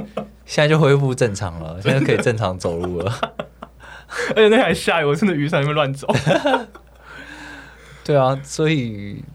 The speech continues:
Speaker 1: 你的动机真的是为了运动吗？还是你觉得，对啊？
Speaker 2: 对啊，我，我看到，我看到消息的那，那一，那天晚上，我立马就买了，我毫不犹豫。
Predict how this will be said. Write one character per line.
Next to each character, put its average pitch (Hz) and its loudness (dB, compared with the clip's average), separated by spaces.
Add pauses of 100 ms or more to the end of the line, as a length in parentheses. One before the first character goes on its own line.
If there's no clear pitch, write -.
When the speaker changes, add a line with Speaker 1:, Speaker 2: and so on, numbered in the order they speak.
(180)
Speaker 1:
你 104 -8
的 107 2
动 135 0
机 120 -4
真 120 -2
的 107 -6
是 110 -6
为 104 0
了 87 0
运 92 -6
动 90 -6
吗？ 82 -10
还 85 -10
是 95 -12
你 90 -10
觉 78 -8
得， - -12 (460)
对 - -12
啊？ - -12 (160)
Speaker 2:
对 117 -4
啊， 117 -2 (840)
我， 110 -14 (300)
我 139 -6
看 143 -2
到， 185 2 (160)
我 127 -4
看 143 0
到 180 4
消 165 2
息 131 -4
的 110 -4
那， 123 -2 (160)
那 131 -2
一， 123 -8 (160)
那 135 -2
天 131 -2
晚 120 -8
上， 117 -12 (920)
我 117 -8
立 135 -2
马 117 0
就 113 -6
买 117 -10
了， 147 -14
我 117 -8
毫 120 -2
不 131 -8
犹 120 -8
豫。 131 -14